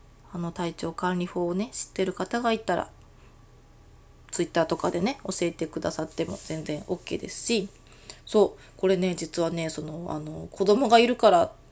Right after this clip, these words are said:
せっかくだから子育てトークにつなげようと思うんですけど、子育てもそうなんですよ。あの、結構その子育てヒントみたいなサイトとか本とかに、イヤイヤ期はこうするといいよとか書いてあるんですよね。で、もちろん、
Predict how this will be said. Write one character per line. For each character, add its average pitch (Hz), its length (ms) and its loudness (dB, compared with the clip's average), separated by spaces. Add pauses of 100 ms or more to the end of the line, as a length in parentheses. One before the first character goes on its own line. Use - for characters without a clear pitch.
(260)
せ - 220 -2
っ - 40 -2
か 214 100 0
く 214 120 6
だ 208 100 6
か 180 100 4
ら 170 60 -2
子 - 180 -4
育 190 160 6
て 190 120 0
ト 214 180 6
ー 208 60 -2
ク 196 60 2
に 170 100 -2
つ - 120 -6
な 190 100 4
げ 185 80 2
よ 190 100 4
う - 20 0
と 190 100 -6
思 185 200 0
う - 20 -2
ん - 20 -2
で 175 80 -4
す - 120 -6
け 175 100 -4
ど、 208 260 6 (320)
子 294 200 2
育 339 180 8
て 294 80 2
も 190 140 2
そ 247 160 0
う - 20 0
な 233 140 4
ん 180 40 2
で 165 80 -2
す - 120 -2
よ。 - 100 -12 (400)
あ - 100 -4
の、 175 220 -2
結 381 220 4
構 220 80 6
そ 208 100 2
の 175 100 0
子 - 140 -4
育 330 360 8
て 311 760 6 (600)
ヒ 311 220 4
ン 285 60 2
ト 240 120 6
み 202 120 4
た 170 160 6
い 160 60 -4
な 170 120 0
サ 202 180 2
イ 202 100 6
ト 202 120 2
と 202 140 0
か 185 180 2
本 226 240 0
と 180 140 -2
か 170 140 -2
に、 226 260 0 (460)
イ 208 80 4
ヤ 226 100 10
イ 254 80 8
ヤ 262 100 6
期 - 200 0
は 190 80 2
こ - 180 -2
う 240 60 2
す 294 100 2
る 277 80 4
と 190 120 2
い 269 200 2
い 214 40 4
よ 233 160 8
と - 120 -6
か 165 240 0 (120)
書 415 80 4
い 427 80 6
て 415 120 6
あ 202 80 8
る 180 140 0
ん - 40 -18
で - 80 -6
す - 120 -4
よ - 100 -10
ね。 339 220 -2 (280)
で、 285 80 -4
も 311 180 2
ち 392 200 8
ろ 427 140 6
ん、 226 300 -2